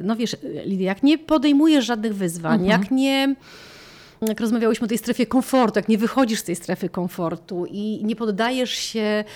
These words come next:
Speaker 1: zewnętrznej, y, ocenie, no to też się nie rozwijasz, mam na-, mam wrażenie. No to tak trochę stoisz w miejscu, możesz być zadowolona wewnętrz-, wewnętrznie z siebie, ale, ale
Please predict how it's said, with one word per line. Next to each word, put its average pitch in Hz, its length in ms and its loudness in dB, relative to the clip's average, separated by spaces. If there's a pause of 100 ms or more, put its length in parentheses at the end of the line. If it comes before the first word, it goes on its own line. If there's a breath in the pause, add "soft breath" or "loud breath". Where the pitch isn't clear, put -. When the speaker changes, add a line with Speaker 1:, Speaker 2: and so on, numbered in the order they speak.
(320 loud breath)
Speaker 1:
zewnętrznej, 190 1120 -2 (320)
y, - 80 -10
ocenie, 175 720 -4
no 214 120 -2
to 269 120 -6
też 320 160 -2
się - 180 -4
nie 294 120 4
rozwijasz, 262 460 -2
mam 190 140 -4
na-, 151 220 -6
mam 170 400 -6
wrażenie. 170 560 -2
No 165 100 -6
to 196 160 -8
tak 196 200 -10
trochę 220 240 -4
stoisz 240 400 -4
w 220 40 -2
miejscu, 226 640 -2
możesz 220 300 0
być 202 180 -4
zadowolona 214 720 0
wewnętrz-, 214 540 -2
wewnętrznie 214 520 -2
z - 120 -8
siebie, 202 400 -4
ale, 220 280 -2 (680 loud breath)
ale 214 480 2